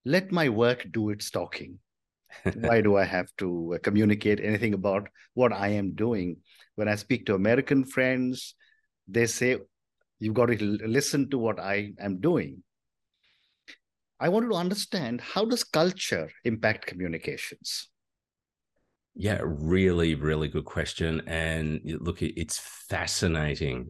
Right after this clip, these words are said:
Speaker 2: um, talking to my students about,
Speaker 1: Mm.
Speaker 2: um,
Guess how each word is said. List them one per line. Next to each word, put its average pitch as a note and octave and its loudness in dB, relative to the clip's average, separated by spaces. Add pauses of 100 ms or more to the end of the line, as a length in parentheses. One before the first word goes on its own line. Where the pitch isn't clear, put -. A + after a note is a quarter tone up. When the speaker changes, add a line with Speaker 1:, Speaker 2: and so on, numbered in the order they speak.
Speaker 2:
um, B1+ -4
talking E2 -2
to D2 -8
my B1+ -4
students C#2 -6
about, C#2 -2 (320)
Speaker 1:
Mm. D2+ -6
Speaker 2:
um, D2 -4